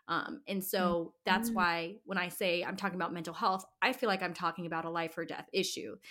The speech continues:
Speaker 1: in my mind, because I understand these connections. And, and so when you have stigma on top of that, and you have a community of people who are holding in their stress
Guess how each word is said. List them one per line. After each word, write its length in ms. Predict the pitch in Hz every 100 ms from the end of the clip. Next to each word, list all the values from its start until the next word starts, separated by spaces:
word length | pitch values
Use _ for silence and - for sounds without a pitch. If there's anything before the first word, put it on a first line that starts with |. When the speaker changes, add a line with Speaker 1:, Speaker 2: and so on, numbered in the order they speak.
| - -
Speaker 1:
in 100 | 180
my 160 | 170
mind, 400 | 165 - - 190 196
because 240 | 202 196
I 80 | 180
understand 600 | 190 180 180 - 180 170
these 160 | 165 -
connections. 800 | - 165 170 - - - - - - - -
And, 360 | 190 175 170 - -
and 200 | 202 190
so 200 | - 190
when 160 | 180 185
you 80 |
have 220 | 180 185 -
stigma 360 | - 202 202
on 180 | - 170
top 280 | - 180 185
of 100 | 180
that, 200 | 160 160
and 80 | 180
you 80 | 180
have 140 | 185
a 40 | 180
community 380 | 196 190 190
of 100 | 175
people 280 | - 196 185
who 120 | 180
are 80 | 175
holding 360 | 170 208 196 180
in 80 | 170
their 100 | 165
stress 420 | - 202 170